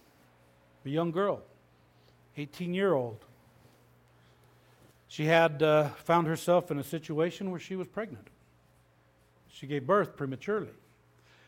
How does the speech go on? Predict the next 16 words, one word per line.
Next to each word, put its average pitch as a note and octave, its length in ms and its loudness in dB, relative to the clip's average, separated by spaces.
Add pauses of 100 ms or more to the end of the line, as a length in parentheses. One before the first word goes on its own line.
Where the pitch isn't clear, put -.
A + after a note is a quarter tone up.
(180)
The B2 100 -6
baby E3+ 300 2
was E3 160 0
gonna E3+ 180 0
require D3 520 2
special D#3+ 360 -2
needs E3+ 340 -4
for - 160 -10
a C3+ 60 -4
while. A#2+ 400 -10 (3000)
She, G3+ 500 2
just D#3 240 0
barely F#3 360 4
having F3 420 0
turned E3+ 320 -2
eighteen, E3 680 -6